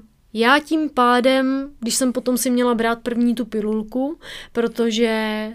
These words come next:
taky je důležitý zde zmínit, eh, co to způsobí, když berete v kuse, eh, ty hormony, jsou to hormony podobný antikoncepci, což taky, eh, je otázkou,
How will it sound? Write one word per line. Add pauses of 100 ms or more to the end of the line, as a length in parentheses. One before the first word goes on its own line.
taky
je
důležitý
zde
zmínit,
eh,
co (120)
to
způsobí,
když
berete
v
kuse, (120)
eh, (420)
ty
hormony,
jsou
to
hormony
podobný
antikoncepci, (1120)
což
taky,
eh,
je
otázkou,